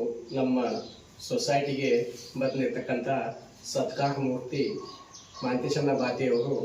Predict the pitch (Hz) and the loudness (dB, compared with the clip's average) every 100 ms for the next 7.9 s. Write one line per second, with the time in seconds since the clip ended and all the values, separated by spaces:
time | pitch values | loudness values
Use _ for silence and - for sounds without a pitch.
0 | - - - - 143 151 147 139 123 - | -4 -10 -18 -6 0 2 4 4 2 -2
1 | - - - - 123 143 135 135 - 127 | -8 -12 -12 -4 0 2 2 2 0 0
2 | 127 120 120 - - - - 117 120 139 | 2 2 2 -2 -10 -18 -4 -2 0 0
3 | 120 120 127 - - - - - 135 117 | 0 0 -2 -4 -8 -16 -18 -8 0 2
4 | 117 110 107 - 120 117 127 127 110 - | 2 2 -2 -2 0 2 2 0 -4 -4
5 | 127 117 127 127 127 123 127 135 - - | -2 -2 -2 -2 -2 0 -2 -4 -8 -14
6 | - - 127 - 123 151 151 139 135 131 | -18 -10 -6 -2 0 0 0 2 2 2
7 | 123 110 107 - 131 127 120 123 | 0 -2 -6 -4 -4 -2 -4 -4